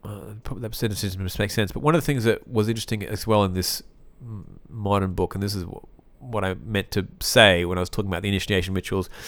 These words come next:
is that there are actually men's groups that you can go to that do sort of modern day rituals, and I might actually look into it when I get back to Sydney, 'cause I feel like, I feel like there is a transition missing in me somewhere along the line. I haven't been initiated somehow.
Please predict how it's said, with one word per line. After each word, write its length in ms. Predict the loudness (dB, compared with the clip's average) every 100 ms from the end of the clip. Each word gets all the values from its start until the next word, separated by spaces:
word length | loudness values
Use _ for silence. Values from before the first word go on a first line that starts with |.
| -14 0
is 120 | 4
that 80 | 6
there 160 | 10 12
are 180 | 12
actually 300 | 10 4 0
men's 320 | 2 2 0 0
groups 320 | 0 0 -4
that 80 | -6
you 160 | -6
can 320 | -6 -8 -10 -14 -20 -20 -12
go 260 | 2 6 6
to 300 | 4 -2 0
that 240 | -2 -4
do 320 | 2 6 6 4
sort 280 | 4 4
of 220 | 4 0 -6 -16 -16 -18 -18 -20 -18 -18 -12
modern 480 | -2 4 4 4 4
day 180 | 4 4
rituals, 560 | 0 -2 -6 -6 -10
and 160 | -6 -4
I 20 |
might 200 | -4 -6
actually 240 | -4 -2
look 180 | 0 -2
into 240 | -6 -2 -4
it 80 |
when 100 | -4
I 60 | -6
get 160 | -6 -6
back 180 | -8
to 60 | -8
Sydney, 320 | -8 -8 -8
'cause 180 | -10 -10
I 60 | -8
feel 240 | -6 -4
like, 320 | -4 -8 -14 -16 -18 -20 -20 -20 -20 -20 -20 -12
I 20 |
feel 160 | -6 -4
like 120 | -2
there 120 | 2
is 140 | 2 2
a 20 |
transition 560 | 0 0 0 -4 -4
missing 300 | -6 -4 -4
in 80 | -6
me 240 | -6 -8 -10 -20 -20 -18 -20 -20
somewhere 380 | -6 -4 -2 0
along 180 | 0 -2
the 120 | -4
line. 420 | -4 -4 -6 -10 -14 -14 -14 -18 -20 -20 -18 -6
I 120 | -4
haven't 340 | 0 -2 -2
been 180 | -2 -2
initiated 640 | -2 -4 -4 -4 -4 -6
somehow. 500 | -8 -8 -4 -4 -4